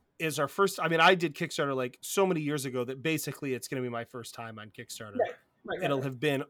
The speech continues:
Speaker 1: almost ten years.
Speaker 2: Wow.
Speaker 1: Um, yeah, right, right. I mean, I, my first Kickstarter for Water Balloon Washout was in the early days, you know? Um, so
Speaker 2: Pioneer.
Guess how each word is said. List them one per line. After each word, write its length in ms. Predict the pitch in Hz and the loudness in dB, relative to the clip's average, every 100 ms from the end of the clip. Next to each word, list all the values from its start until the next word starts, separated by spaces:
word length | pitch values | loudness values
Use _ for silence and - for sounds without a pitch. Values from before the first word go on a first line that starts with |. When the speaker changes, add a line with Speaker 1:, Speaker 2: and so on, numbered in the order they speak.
| _ | _
Speaker 1:
almost 580 | 160 165 147 135 127 - | 6 8 6 2 0 -6
ten 220 | 135 117 | -6 -6
years. 520 | 113 104 107 - - _ _ | -10 -12 -14 -16 -18 _ _
Speaker 2:
Wow. 720 | - 320 330 320 311 247 190 113 | 2 6 8 10 10 8 4 -4
Speaker 1:
Um, 60 | _ _ _ | _ _ _
yeah, 240 | 147 151 123 | 4 6 6
right, 360 | 131 143 185 - | 4 2 0 -2
right. 320 | 135 147 - | 0 0 -2
I 80 | 151 | 0
mean, 120 | 170 | 6
I, 140 | 180 202 | 8 8
my 200 | 175 180 | 4 4
first 220 | 240 - | 2 -8
Kickstarter 300 | 180 - 160 | -4 -2 0
for 80 | 131 | 2
Water 180 | 151 139 | 2 2
Balloon 180 | 131 127 | 0 2
Washout 360 | 135 - 117 | 0 0 -6
was 120 | 127 113 | -8 -10
in 60 | |
the 140 | 107 113 | -8 -2
early 280 | 135 127 | -2 -2
days, 400 | 107 104 101 98 | -6 -12 -14 -12
you 60 | 117 | -12
know? 220 | 107 110 - _ _ _ _ _ _ _ | -12 -14 -18 _ _ _ _ _ _ _
Um, 580 | 147 135 123 110 101 110 _ _ _ _ _ _ _ _ _ _ - _ - | 6 6 4 -2 -12 -18 _ _ _ _ _ _ _ _ _ _ -20 _ -6
so 1080 | - - 196 185 165 156 143 139 127 123 | -4 4 6 6 6 4 4 2 2 2
Speaker 2:
Pioneer. 520 | 233 214 226 220 196 | 2 0 -2 -4 -4